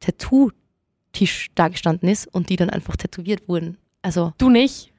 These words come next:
Speaker 1: ich nicht, nein,
Speaker 2: <laughs>
Speaker 1: das war mir zu spontan. Aber es war echt, wird auch eine sehr lustige Sendung.
Speaker 2: Okay,
Speaker 1: Also
Speaker 2: okay. Okay,
Speaker 1: jede
Speaker 2: ja,
Speaker 1: Menge
Speaker 2: gute
Speaker 1: Action, jede Men-, Menge, viel, also jede Menge Spaß.
Speaker 2: Sind,
Speaker 1: Ja.
Speaker 2: sind, scheinen auf jeden Fall noch sehr coole Sachen bevorzustehen.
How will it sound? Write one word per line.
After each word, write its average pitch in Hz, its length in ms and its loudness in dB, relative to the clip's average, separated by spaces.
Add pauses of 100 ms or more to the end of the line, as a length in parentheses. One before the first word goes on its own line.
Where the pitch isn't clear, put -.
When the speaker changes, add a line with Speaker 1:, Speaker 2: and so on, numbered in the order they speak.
Speaker 1:
ich 240 140 4
nicht, 196 240 2
nein, 233 460 4
Speaker 2:
<laughs> - 60 -6
Speaker 1:
das 202 260 2
war 220 100 4
mir 208 140 4
zu - 100 -6
spontan. 170 480 0
Aber 196 180 4
es - 100 2
war 208 100 4 (140)
echt, - 220 -2 (280)
wird 226 180 2
auch 175 160 4
eine 180 160 0
sehr 165 160 2
lustige 151 300 0
Sendung. 143 300 0
Speaker 2:
Okay, - 100 -4
Speaker 1:
Also 165 160 4 (220)
Speaker 2:
okay. 202 360 -4 (680)
Okay, 220 240 -2
Speaker 1:
jede 277 100 6
Speaker 2:
ja, 285 60 6
Speaker 1:
Menge 240 200 4
Speaker 2:
gute - 280 2
Speaker 1:
Action, 190 320 6
jede 175 260 2
Men-, 165 480 2
Menge, 170 400 4 (540)
viel, 226 220 6
also 185 160 0
jede 185 140 4
Menge 170 160 2
Spaß. 160 520 0 (560)
Speaker 2:
Sind, 175 120 2
Speaker 1:
Ja. 160 180 2 (120)
Speaker 2:
sind, 220 380 -2
scheinen 208 300 -2
auf 214 120 -4
jeden 226 120 0
Fall 214 120 0
noch 208 380 -6
sehr 220 240 -2
coole 240 280 -4
Sachen 202 440 -4
bevorzustehen. 196 760 0